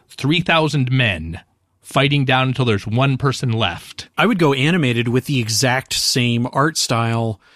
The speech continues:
Speaker 2: and it would be, it would be an unparalleled success because it's so different.
Speaker 1: Sold. I'd watch that.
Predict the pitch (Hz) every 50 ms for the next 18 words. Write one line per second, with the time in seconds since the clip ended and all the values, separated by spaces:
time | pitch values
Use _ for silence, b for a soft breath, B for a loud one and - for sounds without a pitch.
0 | b b b b b - 143 127 127 135 - 147 139 123 113 131 123 123 123 120
1 | 117 113 120 - - _ _ _ _ _ 160 156 151 156 147 143 131 131 139 135
2 | 131 127 127 - - 147 147 135 - 147 135 131 123 127 123 123 110 - - 113
3 | - - 143 135 117 - - 113 - 117 110 120 - - - - - 123 117 110
4 | 123 117 - - 117 110 - 139 160 180 139 95 - 107 127 123 117 104 - -
5 | 101 95 - -